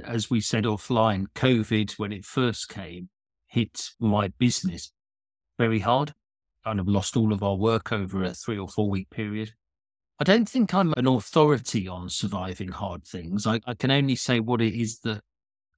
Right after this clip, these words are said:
that I've done. And certainly bereavement did hit me extremely hard.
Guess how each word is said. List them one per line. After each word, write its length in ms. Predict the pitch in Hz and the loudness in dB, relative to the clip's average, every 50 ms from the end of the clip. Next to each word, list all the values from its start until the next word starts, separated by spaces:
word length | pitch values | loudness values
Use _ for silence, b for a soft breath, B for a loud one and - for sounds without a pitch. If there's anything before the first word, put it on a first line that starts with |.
| _ _ _ - | _ _ _ -2
that 100 | 113 117 | 2 4
I've 340 | 120 127 127 127 110 - - | 4 6 4 4 2 0 -4
done. 300 | 117 - 69 87 - 107 - _ _ _ _ _ _ | -4 -4 -4 -6 -10 -10 -12 _ _ _ _ _ _
And 340 | - 113 113 113 110 110 - - _ _ _ _ _ _ _ _ _ _ _ _ - | -4 -2 0 0 0 -2 -4 -8 _ _ _ _ _ _ _ _ _ _ _ _ -8
certainly 460 | - - - 160 151 123 - 127 127 | -4 0 4 4 4 4 2 -2 -4
bereavement 800 | 107 113 120 120 127 139 143 131 - - - - - 185 208 208 - _ _ _ _ _ _ _ _ | -2 0 0 4 6 6 6 4 2 -2 -6 -6 -2 -2 -2 -2 -4 _ _ _ _ _ _ _ _
did 200 | - 135 120 104 | 2 2 2 2
hit 260 | - - 127 - - | 2 -2 -4 -2 -2
me 320 | 120 113 104 107 107 98 - _ - | -4 -2 0 0 -2 -2 -4 _ -8
extremely 500 | - 107 - - - 131 117 101 101 98 | -8 -6 -6 -2 0 2 2 2 0 -4
hard. 400 | - 127 135 120 87 73 - - | -2 -2 -2 -2 -2 -4 -8 -10